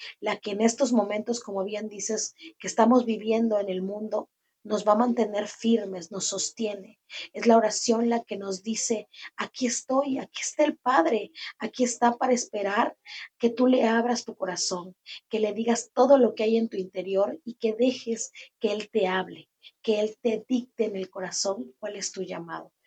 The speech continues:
Entonces, creo que es muy importante que todos en algún momento de nuestras vidas nos demos un tiempo para encontrarnos cara a cara con el amor pleno, a través de una oración que salga del corazón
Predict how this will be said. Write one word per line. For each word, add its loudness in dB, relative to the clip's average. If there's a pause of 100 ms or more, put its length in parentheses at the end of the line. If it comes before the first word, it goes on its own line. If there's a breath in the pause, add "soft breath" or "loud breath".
(160 loud breath)
Entonces, -4
creo 2
que 6
es -4
muy 4
importante -2 (380 loud breath)
que -2
todos 2 (420)
en -4
algún 0
momento 4
de 2
nuestras 0
vidas -6 (300 soft breath)
nos -4
demos 2
un 6
tiempo 2
para -6
encontrarnos -4
cara -4
a -10
cara -8 (260 loud breath)
con -4
el -2
amor -4
pleno, -4 (280)
a -12
través -2
de 0
una 2
oración -2
que -6
salga 2
del 0
corazón -6